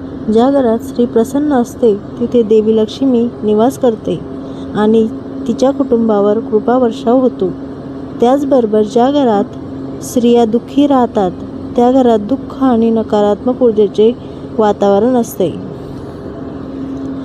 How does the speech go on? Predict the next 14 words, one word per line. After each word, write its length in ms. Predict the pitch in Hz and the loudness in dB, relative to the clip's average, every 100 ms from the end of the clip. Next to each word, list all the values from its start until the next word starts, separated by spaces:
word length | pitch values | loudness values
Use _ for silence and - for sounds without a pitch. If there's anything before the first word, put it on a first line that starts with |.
| - - 240 | -10 -4 2
ज्योतिष 360 | 262 247 294 330 | 4 4 2 2
आणि 220 | 302 247 | 2 4
वास्तुशास्त्रात 800 | 233 220 - 294 294 277 - 226 | 2 0 -2 -2 0 -2 0 0
उपाय. 420 | - 208 233 226 | 0 0 0 2
वास्तुशास्त्रानुसार 1080 | 214 220 - 277 294 294 - 226 214 - 220 | 2 0 -2 -6 -4 -6 -2 -2 -2 0 0
स्त्रीने 440 | 226 - 233 226 285 | 0 -2 0 0 0
केलेल्या 480 | 277 226 208 202 | 0 2 2 2
कामाचा 640 | 202 208 202 220 240 202 196 - - - - - | 0 -2 0 0 0 -2 -2 -6 -12 -12 -6 2
परिणाम 460 | 226 262 247 220 | 4 4 4 2
कुटुंबावरही 840 | 220 233 262 269 269 233 214 208 240 | 0 0 0 2 4 4 4 2 2
होतो. 340 | 262 - 196 190 - - - - - 233 | 0 -2 -4 -4 -8 -12 -12 -8 -2 2
ज्योतिष 440 | 233 233 277 269 | 4 4 0 0
आणि 200 | 254 226 | 2 2
वास्तुशास्त्रात 800 | 214 220 - 269 262 254 208 208 | 2 2 0 0 0 0 0 0